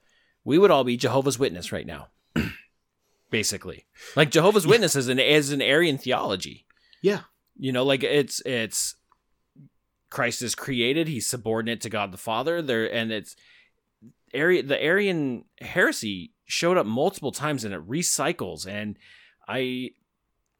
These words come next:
Speaker 1: might take some flack for it, but Athanasius himself called it,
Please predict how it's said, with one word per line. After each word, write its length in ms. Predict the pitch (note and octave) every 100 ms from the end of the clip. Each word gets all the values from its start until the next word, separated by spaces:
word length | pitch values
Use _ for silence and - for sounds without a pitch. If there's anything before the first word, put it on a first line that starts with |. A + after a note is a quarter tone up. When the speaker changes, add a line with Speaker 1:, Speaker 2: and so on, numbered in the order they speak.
| _ _ - _
Speaker 1:
might 320 | C3 B2 C3+
take 140 | C#3+ C3
some 140 | C3
flack 300 | B2 C3+ F3+
for 180 | A#2+ G2+
it, 20 |
but 240 | G#2 G#2+ - A#2+ A#2
Athanasius 540 | C3+ C#3 C#3+ D3 D3 C3
himself 460 | A2+ - D3 -
called 300 | - A2 C3
it, 180 | C3+